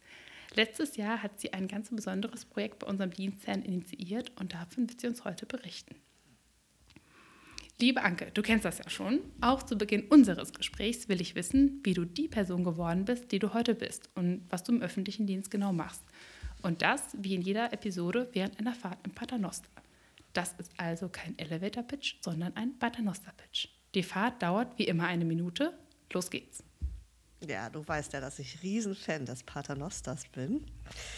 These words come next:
Speaker 2: Von daher fahre ich sehr gerne mit dir. Ich hoffe, ich fasse mich kurz. Ich habe, du hast es ja gerade schon gesagt, ich bin ein klassisches Gewächs der Verwaltung. Ich habe auch ganz klassisch Verwaltung gelernt. Und zwar habe ich an der Fachhochschule des Bundes,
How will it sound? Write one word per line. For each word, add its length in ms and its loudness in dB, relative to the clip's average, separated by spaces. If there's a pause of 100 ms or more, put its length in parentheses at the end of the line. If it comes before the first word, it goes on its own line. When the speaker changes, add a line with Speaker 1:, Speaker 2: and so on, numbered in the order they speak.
(500)
Speaker 2:
Von 120 -6
daher 300 -2
fahre 180 0
ich 80 -6
sehr 140 2
gerne 240 0
mit 200 -8
dir. 300 0 (260)
Ich 260 -6
hoffe, 180 -8
ich 140 -10
fasse 240 -8
mich 180 -8
kurz. 480 -8 (720)
Ich 180 -4
habe, 220 2
du 100 -4
hast 100 -2
es 120 -6
ja 60 -2
gerade 180 -2
schon 160 -8
gesagt, 320 -6
ich 100 -10
bin 100 -6
ein 100 -6
klassisches 540 -8
Gewächs 320 -8
der 140 -6
Verwaltung. 640 -8
Ich 120 -12
habe 120 -8
auch 80 -8
ganz 240 -6
klassisch 320 -6
Verwaltung 520 -4
gelernt. 500 -4 (460)
Und 120 -6
zwar 220 0
habe 140 -2
ich 120 -8
an 140 -2
der 160 -2
Fachhochschule 720 -4
des 220 -10
Bundes, 640 -6